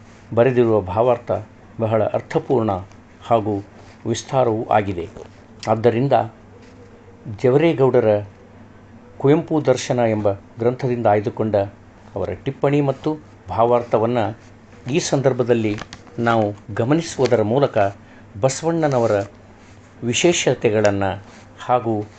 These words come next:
ಅವರ ಸಾಧನೆಗಳನ್ನು ಕುವೆಂಪು ಅವರ ದೃಷ್ಟಿಕೋನದಲ್ಲಿ ನಾವೆಲ್ಲರೂ, ಆ,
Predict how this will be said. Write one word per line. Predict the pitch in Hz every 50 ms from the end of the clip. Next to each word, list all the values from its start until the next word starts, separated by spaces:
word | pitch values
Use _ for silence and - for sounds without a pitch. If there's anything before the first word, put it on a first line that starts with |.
| - - - - - -
ಅವರ | 123 123 123 113 110 113 113
ಸಾಧನೆಗಳನ್ನು | - - - - - 131 160 156 - 151 170 151 113 117 110 107 104 104 101 98 101 - - - - - - - - - - -
ಕುವೆಂಪು | - 143 139 175 185 170 147 175 160 143
ಅವರ | 131 127 117
ದೃಷ್ಟಿಕೋನದಲ್ಲಿ | 101 110 120 - - 190 185 - - 135 131 117 117 117 104 104 101 101 - - - - - - 120
ನಾವೆಲ್ಲರೂ, | 113 117 110 117 131 147 139 120 110 104 107 - - - - - - - - - - - - - - - -
ಆ, | 104